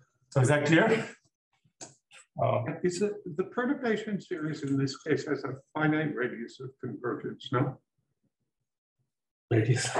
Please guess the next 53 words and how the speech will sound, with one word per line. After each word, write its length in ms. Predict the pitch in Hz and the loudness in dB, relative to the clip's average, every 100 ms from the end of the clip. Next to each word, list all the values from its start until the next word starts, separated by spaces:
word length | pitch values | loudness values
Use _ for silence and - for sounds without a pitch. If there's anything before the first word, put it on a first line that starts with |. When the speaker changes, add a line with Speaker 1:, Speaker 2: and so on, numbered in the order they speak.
| - - - - 104 - _ _ _ _ - | -2 -2 -6 -4 -4 -8 _ _ _ _ 4
Speaker 1:
I 60 | |
don't 200 | 143 117 | 6 6
think 180 | 120 110 | 6 4
so. 360 | 117 98 - - _ _ - | 4 2 0 -8 _ _ 4
Uh, 140 | 117 | 6
you 160 | 117 131 | 6 6
mean 180 | 135 113 | 6 4
here? 580 | 123 175 123 90 - - _ _ _ _ _ _ _ _ 143 | 4 4 4 0 -4 -12 _ _ _ _ _ _ _ _ 0
I 60 | |
mean, 100 | 151 | 2
it's 140 | 151 160 | 2 2
just 160 | - | 2
like 160 | 160 - | 0 0
Q 100 | 139 | -2
C 180 | 139 123 | -2 -2
D. 220 | 113 101 | -2 -2
There, 180 | 110 113 | -2 -2
I 80 | |
don't 220 | 120 127 113 | -2 -4 -6
think 160 | 113 | -8
it 140 | - - | -10 -8
does. 340 | - - - 147 | -8 -8 -6 0
Speaker 2:
No, 120 | 143 | 0
it 120 | 147 | 2
doesn't. 380 | 147 - 175 143 _ | -2 -2 -8 -14 _
It's, 260 | 131 - _ _ | -20 -20 _ _
I 80 | 117 | -14
see. 160 | - 113 | -10 -4
Speaker 1:
Yeah, 160 | - - - - | -4 -6 -8 -2
yeah. 160 | - - - | 0 0 -8
So 300 | - 151 123 | 0 4 6
yeah, 160 | 135 127 | 6 6
that 140 | 123 | 6
was 120 | 135 - | 6 6
going 140 | 135 | 6
to 60 | 127 | 6
be 60 | |
my 60 | 117 | 6
next 220 | 131 - | 4 4
remark. 340 | 123 123 113 | 4 4 4
This 140 | 120 113 | 2 0
is, 240 | 113 - - - - _ - | -2 -6 -18 -20 -20 _ -4
uh, 240 | 127 117 120 | 0 2 2
exactly 600 | 120 113 127 131 135 131 | 0 2 2 2 0 0
the 520 | 120 120 113 117 117 - | 0 -2 -4 -6 -10 -4
R 180 | 120 117 | -2 0
G 140 | 117 110 | 0 -2
equation 420 | 120 123 117 113 | -2 -2 -2 -4
for 200 | 117 110 | -4 -2
lambda 300 | 113 113 107 | 0 0 -4
Q 120 | 117 | -6
C 180 | - 113 | -8 -4
D, 300 | 135 165 | -2 -2